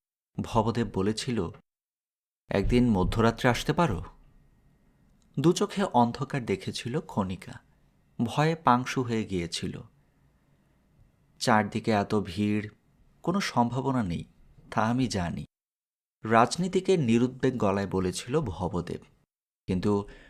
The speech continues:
গ্রহ নক্ষত্রের ষড়যন্ত্রে যদি কোনোদিন সেই মসৃণ মহারাত্রি আসে, আসবে? মুচকি হেসে সম্মতির ঘাড় নেড়েছিল ক্ষণিকা। সেই মহারাত্রি সমাগত,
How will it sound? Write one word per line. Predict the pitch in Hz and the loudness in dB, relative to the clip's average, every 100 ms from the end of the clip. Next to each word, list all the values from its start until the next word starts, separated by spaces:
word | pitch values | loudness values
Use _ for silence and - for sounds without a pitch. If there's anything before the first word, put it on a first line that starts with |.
| - 92 | -6 2
গ্রহ | 87 95 104 | 6 6 6
নক্ষত্রের | 143 139 - 131 - 139 | 0 0 -2 -4 0 -2
ষড়যন্ত্রে | - 95 92 110 107 117 | 2 2 2 -2 -2 -2
যদি | 110 110 | -2 -2
কোনোদিন | 107 107 107 110 110 | 0 0 2 2 0
সেই | - 110 | 0 -4
মসৃণ | 98 87 - - 110 | -4 -6 -6 -2 0
মহারাত্রি | 98 90 101 101 - 107 | 0 -2 -4 -4 -2 0
আসে, | 85 - 120 110 107 - _ _ _ | 0 -2 -2 -2 -2 -10 _ _ _
আসবে? | - 90 - 87 - - _ _ _ _ _ _ _ _ _ _ _ _ - | -4 -2 0 0 0 -4 _ _ _ _ _ _ _ _ _ _ _ _ 2
মুচকি | 160 - 240 214 | 2 2 -2 0
হেসে | 143 - 170 | 0 0 -2
সম্মতির | 247 - 127 120 127 131 113 | -4 0 0 0 -2 -2 -2
ঘাড় | - 107 110 | -4 -4 -2
নেড়েছিল | 117 90 90 - 117 | -2 -4 -4 -6 -6
ক্ষণিকা। | 156 - 101 92 - - - _ _ _ _ _ _ _ _ _ _ _ | -6 -4 -4 -4 -8 -12 -14 _ _ _ _ _ _ _ _ _ _ _
সেই | - 175 196 | 0 2 4
মহারাত্রি | 151 117 135 117 107 - 175 | 2 2 0 -2 -2 -2 -2
সমাগত, | - 110 101 90 82 - - | 0 0 0 -2 -6 -8 -14